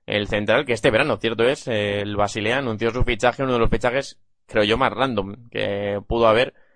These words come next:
eh, de todo el mercado, porque fue, eh, sorprendente que Walter Adrián Samuel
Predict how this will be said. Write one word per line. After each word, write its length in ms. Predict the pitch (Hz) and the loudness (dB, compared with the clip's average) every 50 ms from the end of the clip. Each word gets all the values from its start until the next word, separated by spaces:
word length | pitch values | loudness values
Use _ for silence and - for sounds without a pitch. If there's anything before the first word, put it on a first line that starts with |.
| _ _ _ - | _ _ _ -8
eh, 240 | - 101 101 98 95 | -4 -4 -2 -2 -2
de 880 | 95 98 98 98 98 95 95 95 95 95 95 92 92 92 92 90 90 87 - _ - | -4 -4 -2 -2 -4 -4 -4 -6 -6 -6 -6 -6 -6 -6 -6 -8 -10 -12 -12 _ 0
todo 220 | 104 120 131 120 | 2 4 4 4
el 80 | 98 92 | 4 2
mercado, 400 | 95 92 95 92 101 110 127 135 | 0 -2 -2 0 2 2 2 2
porque 220 | 131 107 107 98 | 0 0 0 0
fue, 480 | 98 98 104 104 110 120 123 117 107 101 | 2 2 2 2 2 2 2 0 0 -2
eh, 160 | 95 92 - - - _ - | -4 -8 -12 -16 -20 _ -4
sorprendente 600 | - - 107 101 107 104 110 131 143 120 - 110 | 0 0 2 4 4 2 2 0 -2 -2 -4 -4
que 80 | 101 101 | -4 -2
Walter 300 | 98 98 107 104 110 107 | 0 0 0 2 2 2
Adrián 260 | 104 104 104 113 117 | 2 4 2 2 0
Samuel 360 | 113 123 117 117 127 143 - | 0 0 0 0 0 0 -2